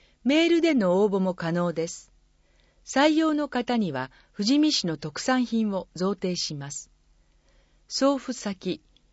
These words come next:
郵便番号三五四の八五一一、富士見市大字鶴間千八百番地の一、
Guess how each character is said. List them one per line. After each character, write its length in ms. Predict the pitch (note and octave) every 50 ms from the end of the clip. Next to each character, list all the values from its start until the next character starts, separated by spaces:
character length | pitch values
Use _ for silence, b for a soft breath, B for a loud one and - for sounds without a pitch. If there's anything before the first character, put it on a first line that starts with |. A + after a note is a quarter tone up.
| _ _ _ _ _ _ _
郵 240 | G#3 B3+ D4+ D#4+ D#4
便 260 | D#4 D#4 D4+ D4 C#4+
番 300 | C4+ C#4 C4 A#3+ G#3 F3+
号 360 | D3 C#3 B2+ B2 A#2+ - - - _
三 340 | - - B3 C#4+ D4 C#4+
五 240 | C#4 C#4+ C#4 B3 G#3
四 300 | F3+ E3 E3 E3 D3 B2+
の 160 | A#2+ A#2+ - - _
八 320 | - - F3 - - C4+
五 240 | B3 C4+ B3+ G#3 E3
一 320 | D3 C#3+ - - D#3+ D3 D3
一、 340 | C#3 - - - F#2+ - _ _ _ _ _ _ _ _ _ _ _ _ _ _ _ _ _ -
富 100 | A3+ A3
士 140 | B3+ D4 D4
見 160 | C#4+ C#4+ C4+
市 280 | - - D#3+ D3+ - _ -
大 300 | A#3 D4 D4+ C#4 A#3+ G3
字 160 | D#3 D3+ C#3+
鶴 300 | - - - G#3 F#2+ G2+
間 200 | C#3 B2+ B2+ - b b b b b b b b
千 300 | - - C4+ D4 D4+ C4
八 180 | A3+ A#3+ A#3 -
百 280 | - C4+ C4+ C4 - A#3
番 220 | G#3+ A#3+ A#3 G3+
地 160 | F3+ - D3 C#3+
の 140 | C3 B2+
一、 400 | B2+ G#3+ - - - F#3+ F3 -